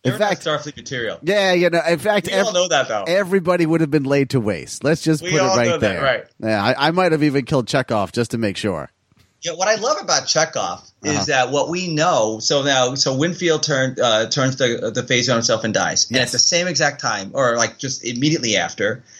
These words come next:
Speaker 2: then Chekhov screams in pain, puts his head, hand up to his ear, collapses.
Speaker 1: Yes.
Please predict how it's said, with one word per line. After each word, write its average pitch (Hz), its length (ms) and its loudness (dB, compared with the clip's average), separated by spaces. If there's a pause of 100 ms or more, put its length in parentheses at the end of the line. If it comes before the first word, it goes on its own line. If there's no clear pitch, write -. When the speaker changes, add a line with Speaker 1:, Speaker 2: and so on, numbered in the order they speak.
(400)
Speaker 2:
then 151 220 0
Chekhov 143 640 2
screams 139 960 -2 (300)
in 147 220 0
pain, 135 560 0
puts 156 240 -2
his 135 220 2
head, 135 520 0
hand 156 360 0
up 139 220 0
to 139 200 -4
his 120 300 -2
ear, 127 540 2 (300)
collapses. 147 1040 0 (100)
Speaker 1:
Yes. 101 400 -4